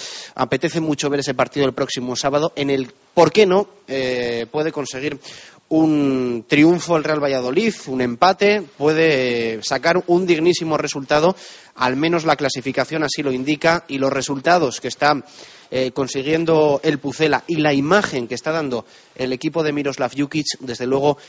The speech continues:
invita a ello. Hay que recordar que el equipo está séptimo en la clasificación, que son nueve los puntos que ahora mismo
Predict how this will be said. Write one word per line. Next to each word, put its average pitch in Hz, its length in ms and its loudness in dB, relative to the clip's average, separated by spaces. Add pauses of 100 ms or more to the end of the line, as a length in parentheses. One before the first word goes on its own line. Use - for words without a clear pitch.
(160)
invita 127 420 -4
a 107 80 -2
ello. 107 220 -2
Hay 143 100 2
que 175 100 4
recordar 160 420 0
que 160 100 -2
el 135 60 0
equipo 147 280 -4
está 123 200 -6
séptimo 208 680 0
en 127 140 -2
la 120 80 -4
clasificación, 135 840 -2
que 135 120 -2
son 156 320 -2
nueve 175 360 4
los 131 200 -2
puntos 151 320 -4
que 147 80 -2
ahora 139 80 2
mismo 143 360 0